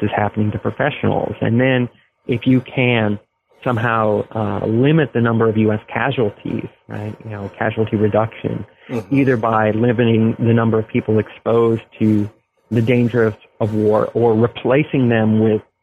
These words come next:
Speaker 1: say, machines, technology, drones, and so forth, um, these become ways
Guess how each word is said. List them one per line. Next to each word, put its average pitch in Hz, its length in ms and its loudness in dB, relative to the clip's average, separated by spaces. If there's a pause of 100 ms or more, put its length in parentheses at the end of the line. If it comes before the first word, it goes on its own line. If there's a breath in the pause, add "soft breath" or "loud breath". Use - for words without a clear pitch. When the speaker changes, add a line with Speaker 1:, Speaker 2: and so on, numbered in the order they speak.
(220)
Speaker 1:
say, 110 180 0
machines, 110 600 2
technology, 107 640 0
drones, 107 540 2
and 104 140 -4
so 113 140 0
forth, 104 360 0 (540 soft breath)
um, 104 320 0 (220)
these 160 320 2
become 123 600 -2
ways 135 420 2